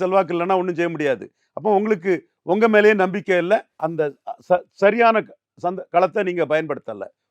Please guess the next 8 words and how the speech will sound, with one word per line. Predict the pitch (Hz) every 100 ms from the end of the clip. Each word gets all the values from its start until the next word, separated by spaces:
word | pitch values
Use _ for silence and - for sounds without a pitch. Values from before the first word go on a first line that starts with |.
| - 147
ஒண்ணு. | 156 123 _ _ _ _ _ -
ரெண்டாவது, | 139 160 143 110 90 139 180 - _ 147
விக்கிரவாண்டி | 180 240 226 208 175
களம். | 147 123 _ _ -
விக்கிரவாண்டியில | 139 214 208 190 185 226 - _ _ _ 170
முப்பத்தாறு | 165 220 233 208
சதவீத | 196 190 165
வாக்கெடுத்த | 180 180 160 -